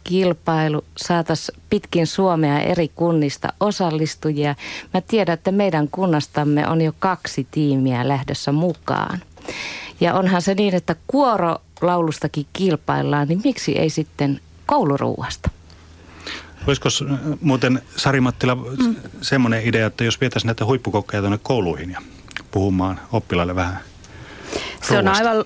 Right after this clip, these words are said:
Speaker 3: se on aivan loistava idea ja, ja tota, sinänsä se, että ehdottomasti kannatettavaa, että me lähdetään nimenomaan sinne maakuntiin.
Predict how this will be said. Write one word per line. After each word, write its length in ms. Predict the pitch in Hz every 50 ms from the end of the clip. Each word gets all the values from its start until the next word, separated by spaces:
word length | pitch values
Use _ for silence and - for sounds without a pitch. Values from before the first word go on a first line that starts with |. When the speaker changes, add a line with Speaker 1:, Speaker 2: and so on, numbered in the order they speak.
| - -
Speaker 3:
se 140 | - - 214
on 120 | 208 - -
aivan 380 | 226 262 302 320 277 220 214
loistava 520 | 214 214 214 214 - - 202 185 175 170 175
idea 440 | 175 180 185 180 180 170 170 170 175
ja, 320 | 170 175 175 170 160 - -
ja 220 | 202 196 185 180 175
tota, 540 | - 180 180 175 - 175 170 170 170 170 - - - - - - -
sinänsä 640 | 208 - - 262 262 277 277 247 240 226 - 202 185
se, 160 | - - 214
että 280 | 202 196 - 196 - - _ _ _ - -
ehdottomasti 720 | 277 294 294 240 - - - 196 190 180 185 - - 180
kannatettavaa, 760 | - - 208 208 214 202 190 - 185 185 - 170 170 170 170 170
että 140 | 170 -
me 140 | 185 185 185
lähdetään 520 | 190 190 196 190 180 180 - 170 170 175 185
nimenomaan 540 | 208 214 208 196 190 175 170 170 165 170
sinne 220 | 175 - 175 175 165
maakuntiin. 960 | 175 180 185 180 165 165 180 - - 127 - - - - 175 185 190 208 226